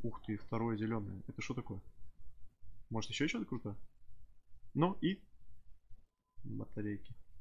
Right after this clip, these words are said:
Блин, что-то как-то я удивлён. Ну, больше не будет так дропать жёстко, наверное. Так жёстко, наверное, больше не дропнет. Надо.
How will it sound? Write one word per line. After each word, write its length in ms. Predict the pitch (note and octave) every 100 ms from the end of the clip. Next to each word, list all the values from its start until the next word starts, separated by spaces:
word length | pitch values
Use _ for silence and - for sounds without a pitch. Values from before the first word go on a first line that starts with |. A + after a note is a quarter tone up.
| - - - - - - -
Блин, 160 | A2+ G#2
что-то 320 | - A#2 A#2+
как-то 460 | - A#2 A2+ A#2 - - -
я 120 | A#2+
удивлён. 360 | A#2 B2+ B2 A#2+ - - - - -
Ну, 80 | -
больше 300 | D3 E3 -
не 60 | E3
будет 180 | E3 -
так 120 | A2
дропать 300 | G#2+ G2+ G2
жёстко, 300 | G#2+ - G#2+
наверное. 200 | G2+ G#2+ - - - - - - - - - - - - - - - - - - - - - - -
Так 180 | A2+
жёстко, 320 | G#2+ A#2+ - A2+
наверное, 240 | A2+ A2+
больше 300 | A2 A2+ -
не 80 | A2+
дропнет. 340 | C3+ D#3 - - - - - - - - - - - - - - - - - -
Надо. 300 | A2+ G#2+ G2+